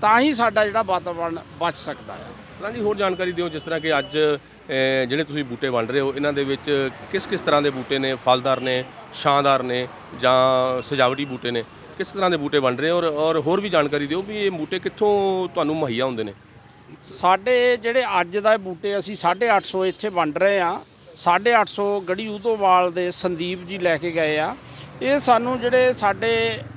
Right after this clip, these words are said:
Speaker 1: ਆਸ ਸੋਸ਼ਲ ਵੈਲਫੇਅਰ ਸੁਸਾਇਟੀ ਦੇ ਜਿਹੜੇ ਸਲਾਹਕਾਰ ਹੈ ਕ੍ਰਿਸ਼ਨ ਦੁੱਗਲ ਜੀ, ਉਹਨਾਂ ਵੱਲੋਂ ਪ੍ਰੋਵਾਈਡ ਕੀਤੇ ਆ। ਸਾਡੇ ਭੂਸ਼ਣ ਜੀ ਦਾ ਤੇ ਸੰਦੀਪ ਜੀ ਦਾ ਬਹੁਤ ਰੋਲ ਹੈ,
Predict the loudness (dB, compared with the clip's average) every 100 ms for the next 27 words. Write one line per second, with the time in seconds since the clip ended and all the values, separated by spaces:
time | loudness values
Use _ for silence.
0 | 0 2 2 0 -4 -4 -2 -2 0 -2
1 | -4 -4 0 0 -2 -2 2 2 0 -4
2 | -16 -20 -8 -4 -2 -2 -2 2 4 4
3 | 2 0 2 0 -2 -6 -20 -20 -14 -8
4 | -4 -2 -4 2 0 0 -8 -18 _ _
5 | _ -4 0 2 2 0 -2 0 4 2
6 | 0 -12 -8 -4 -2 -4 -12 -20 -20 -4
7 | -2 0 0 0 -4 -10 -10 -6 0 0
8 | 2 4 6 6 4 -6 -6 -4 -2 -4
9 | -4 -6 -2 0 2 4 4 2 -2 0
10 | 4 4 2